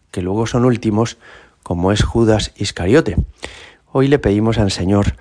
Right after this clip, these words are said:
que nunca nos creamos mejores que nadie por nuestra trayectoria anterior, por nuestros años de servicio.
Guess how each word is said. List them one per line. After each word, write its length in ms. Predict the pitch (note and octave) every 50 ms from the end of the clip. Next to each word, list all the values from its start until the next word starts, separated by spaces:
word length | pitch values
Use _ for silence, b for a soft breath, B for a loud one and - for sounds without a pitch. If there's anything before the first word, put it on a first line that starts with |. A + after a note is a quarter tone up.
| B B B B B B B B B
que 140 | B - G#2
nunca 340 | C3+ G#3+ A#3 G3+ - G3 F#3+
nos 180 | F3+ F3+ D#3+ -
creamos 460 | - D#3+ E3 E3+ E3 D#3+ D#3+ - -
mejores 440 | D3+ C3+ - D#3 D3+ D3 D3 C3+ -
que 140 | - D3
nadie 400 | C#3 C#3+ D3+ D3+ D#3 D#3+ D#3+ D3+ b b b b b b b b b b
por 220 | - A2+ A#2+ A#2
nuestra 460 | A#2+ B2+ B2+ A#2+ - - - A#2+ A#2 A2+
trayectoria 720 | - - A#2+ A#2 A2 A2+ - - - - E3+ E3 D#3+ D#3+
anterior, 560 | D3+ C3+ A#2+ - G#2+ F#2+ F2+ E2 D#2 D#2+ - - _ _ _ _ _ _ _
por 220 | - - G#2+ G#2+ A2+
nuestros 540 | A#2+ A#2 A#2 - - - A#2+ A2 A2 -
años 300 | D3+ D#3+ D#3+ D#3 D3+ D3
de 100 | C3+ C#3
servicio. 640 | B2+ - C3 A#2 G#2 G2+ F2+ - - - B1+ -